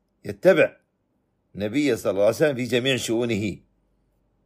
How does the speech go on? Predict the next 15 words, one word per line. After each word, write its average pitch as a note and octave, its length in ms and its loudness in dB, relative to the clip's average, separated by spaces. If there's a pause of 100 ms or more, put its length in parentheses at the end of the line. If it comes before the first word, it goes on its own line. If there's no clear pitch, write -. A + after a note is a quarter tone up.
(220)
والنبي F#2+ 480 0
صلى G2+ 180 -4
الله G2 120 -6
عليه B2 120 2
وسلم G2 100 -2
عندما G2+ 240 -4
قال: A2 260 2
"افعل G#2 320 2
ولا F#2+ 240 2
حرج"، A2 340 4 (1160)
إنما A2 220 2
قال C#3 260 6
هذا D3 200 6
لما F3+ 280 6
سئل A3 360 6